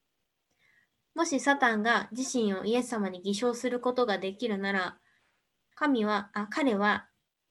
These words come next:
サタンは普通の人間の姿をして現れることは可能でしょうか？どうでしょうか？それはたやすいことです。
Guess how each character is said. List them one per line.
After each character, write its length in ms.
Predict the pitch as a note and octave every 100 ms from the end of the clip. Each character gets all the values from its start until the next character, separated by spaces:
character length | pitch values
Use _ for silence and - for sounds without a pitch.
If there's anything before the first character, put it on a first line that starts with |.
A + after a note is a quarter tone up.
| _
サ 160 | - G3
タ 160 | G#3+
ン 80 | G3
は 260 | G3 G3 - _
普 100 | -
通 200 | - C#4+
の 120 | C#4
人 280 | A#3+ B3+ C4
間 160 | C4+ B3+
の 120 | C4
姿 500 | C4 B3 A#3 A3 F#3
を 60 |
し 100 | F#3+
て 200 | - B3
現 180 | - G#3 A3+ A#3+
れ 100 | B3
る 100 | G3+
こ 120 | F#3
と 140 | F3+ B3
は 140 | A3+
可 140 | A3
能 180 | G3 F#3+
で 100 | F#3
し 100 | -
ょ 40 | G3
う 40 |
か？ 180 | - - _ _ _ _ _ _ _ _ _ _ _ _ _ _ _ _
ど 100 | B3
う 60 | A#3
で 80 | F#3+
し 120 | -
ょ 60 |
う 20 | E3+
か？ 180 | - - _ _ _ _ _ _ _ _
そ 120 | A#3
れ 100 | A3+
は 140 | A3
た 120 | G#3+ A3
や 160 | B3+
す 140 | C4+ D4
い 80 |
こ 100 | C4+
と 140 | B3 A3
で 120 | F3
す。 160 | E3